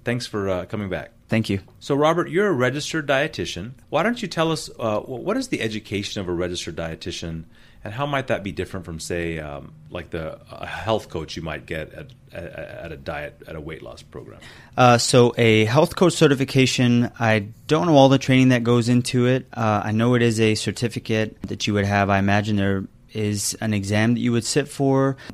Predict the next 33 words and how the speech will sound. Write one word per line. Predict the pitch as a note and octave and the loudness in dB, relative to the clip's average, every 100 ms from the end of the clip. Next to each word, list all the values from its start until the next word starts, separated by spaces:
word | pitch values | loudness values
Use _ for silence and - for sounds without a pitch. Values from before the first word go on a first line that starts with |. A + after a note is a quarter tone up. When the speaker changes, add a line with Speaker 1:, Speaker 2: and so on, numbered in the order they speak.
| - | -4
Speaker 2:
I | A2 | 0
know | A2 A#2 | 2 2
as | A2 | 2
far | - A2+ | 2 4
as | G#2+ | 4
registered | G#2 A2 - A2+ | 2 0 0 0
dietitian | A2 G2+ - B2 B2 A2+ | 2 2 0 -2 0 0
training, | A#2+ A2+ A2 A2 A2 | 0 0 2 0 -2
it | - A2 | -2 0
is | A2+ G#2+ | 0 2
a, | A2 G#2 G#2 G#2 | 2 2 0 -2
um, | G2+ G2 F#2+ F#2+ F#2 | -4 -2 -2 -4 -8
you | - | -8
know, | G2 | -6
a | F#2+ | -4
four-year | - A2 A2+ A#2+ | -2 0 2 0
program. | - G#2 G2+ G2 F#2+ G#2 A2 | 0 -2 0 -2 -2 -4 -6
You | G#2 | -8
do | F#2+ G2+ G2+ | -6 -4 -6
graduate | G#2 G#2+ G2+ G#2+ | -4 -2 -2 -2
with | G#2 G#2 | -4 -4
a | |
bachelor's | G2 G2+ G2+ A2 F#2+ | 0 0 0 -6 -6
degree. | G2 G#2 G2+ G2+ G#2 - - - - | -6 -2 -2 -2 -6 -16 -20 -10 -2
It's | G#2 - G2 | 0 0 0
a, | F#2+ F#2+ F#2+ - | 2 2 0 -4
a | E2+ | 0
bachelor's | G#2+ A2 A2+ A2 | 2 2 0 -2
of | A2 | 0
science | - G#2 G#2 A2+ - - - | 0 0 0 -2 -8 -12 -8
in | G#2+ | -2
nutrition. | G#2+ A2+ A2+ G2+ G#2+ G#2+ B2 - - - - | -2 0 -2 -2 -2 -4 -6 -14 -20 -20 -6
Uh, | - G2+ G2 | 0 4 4